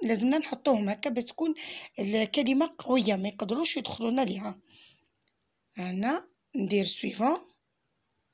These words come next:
ونكون دخلت البريد الإلكتروني تاعي. أنا هنا وين نروح، سواء باه نشوف، آه، وين جهة نكتب الرسالة تاعي أو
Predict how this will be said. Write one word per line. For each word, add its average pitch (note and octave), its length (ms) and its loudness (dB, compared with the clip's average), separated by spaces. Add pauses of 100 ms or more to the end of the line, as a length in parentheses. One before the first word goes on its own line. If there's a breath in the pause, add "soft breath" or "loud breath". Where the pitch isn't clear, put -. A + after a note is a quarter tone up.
(480)
ونكون B3 400 0
دخلت - 480 0
البريد A3+ 520 2
الإلكتروني G3+ 760 -2 (300 loud breath)
تاعي. E3+ 380 0 (420 soft breath)
أنا F#3+ 220 -2
هنا G3 420 -2 (760)
وين A3 200 0
نروح، G3 460 0 (260 soft breath)
سواء D#4 600 6 (380)
باه B3 120 6
نشوف، B3 520 4 (480 loud breath)
آه، G#3+ 160 6
وين A#3 220 6
جهة A#3+ 300 6
نكتب B3 360 0
الرسالة A#3 460 2
تاعي G#3+ 420 2 (320 loud breath)
أو A#3+ 240 4